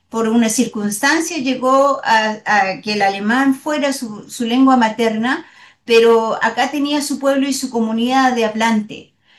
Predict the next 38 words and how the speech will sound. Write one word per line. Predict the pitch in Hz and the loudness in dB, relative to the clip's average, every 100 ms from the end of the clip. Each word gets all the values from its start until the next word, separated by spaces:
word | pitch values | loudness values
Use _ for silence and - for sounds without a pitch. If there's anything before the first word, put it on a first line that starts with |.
| _ _ | _ _
Pero | - 233 | -8 -2
está | 226 269 | 0 2
muy | 262 320 330 | 2 2 0
consciente | 339 330 320 311 302 294 294 | 0 -2 0 2 2 0 0
del | 254 220 | 0 2
valor | 208 214 262 | 0 0 0
que | 262 277 | -2 -4
tiene | 269 294 294 285 - | -2 -2 -2 -4 -4
esa | 262 269 | -4 0
lengua | 254 269 269 262 | 0 0 0 0
que | - 226 240 | -2 -2 0
es | 240 | 0
de | |
la | 254 254 | 0 0
madre, | 262 262 254 254 247 | 2 2 0 -2 -4
que | |
es | 233 | -4
de | 214 | -6
los | 202 202 | -8 -6
abuelos | 196 208 233 262 | -6 -2 -2 0
de | 262 | 0
acá, | 262 262 311 - _ - _ | 2 0 0 -4 _ -20 _
y | 240 | -2
ese | 320 330 | 0 0
es | 330 339 | -4 -2
un | 320 | 0
ejemplo | 311 - 285 262 - 233 269 | 0 0 2 2 0 -6 -6
que | - 233 | -4 -2
debieran, | 220 226 277 285 277 285 302 - _ _ | -2 -2 -2 0 -2 -2 -6 -12 _ _
eh, | 220 214 208 202 202 196 - | -6 -4 -2 -4 -4 -6 -8
copiar | 220 247 269 | -2 2 4
muchos | 262 294 302 311 | 6 4 2 -2
de | 285 | 2
nuestras | 269 269 285 269 269 247 | 2 0 -2 -2 -2 -6
hermanas | 208 202 226 269 277 | -8 -4 0 2 2
y | 262 233 | 0 0
hermanos, | 214 226 240 254 262 262 - | -2 0 0 -2 -4 -6 -8
eh, | 214 196 185 | -8 -6 -8